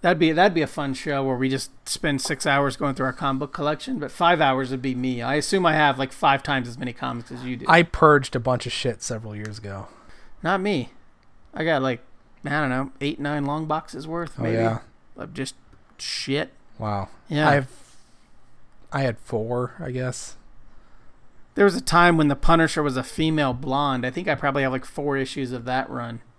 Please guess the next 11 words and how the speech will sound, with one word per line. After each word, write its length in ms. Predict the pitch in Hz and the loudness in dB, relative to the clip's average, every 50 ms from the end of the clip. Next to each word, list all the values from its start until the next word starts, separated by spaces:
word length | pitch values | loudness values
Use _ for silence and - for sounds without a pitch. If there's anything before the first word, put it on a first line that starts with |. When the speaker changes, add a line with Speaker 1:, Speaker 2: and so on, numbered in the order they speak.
| _ - | _ -10
Speaker 1:
You 100 | 185 143 | -8 -6
know, 200 | 135 135 139 139 | -4 -4 -4 -4
like, 280 | 131 127 123 - - | -6 -6 -8 -10 -14
shit 200 | - - 190 - | -12 -10 -8 -6
like 160 | 131 139 127 - | -6 -6 -6 -4
that. 320 | 131 123 123 123 - - - - - - - _ _ _ - - - - - - _ _ - _ _ - _ - | -4 -4 -4 -6 -8 -12 -18 -20 -20 -20 -20 _ _ _ -20 -20 -20 -20 -20 -20 _ _ -20 _ _ -20 _ -4
Death's 360 | 135 127 127 123 - - - | -4 -2 -2 -4 -8 -10 -8
Head. 380 | 139 127 127 127 127 131 120 - - - - - - - - - - - - _ - - - 120 110 | -6 -4 -4 -4 -6 -8 -10 -14 -16 -18 -18 -18 -18 -20 -20 -20 -20 -20 -20 _ -20 -20 -16 -12 -10
Speaker 2:
Oh, 100 | 104 104 | -10 -10
boy. 40 | 98 | -10
Speaker 1:
Five. 640 | - - - 123 120 120 120 120 120 123 120 - | -8 -4 -2 0 0 0 0 0 -2 -4 -6 -10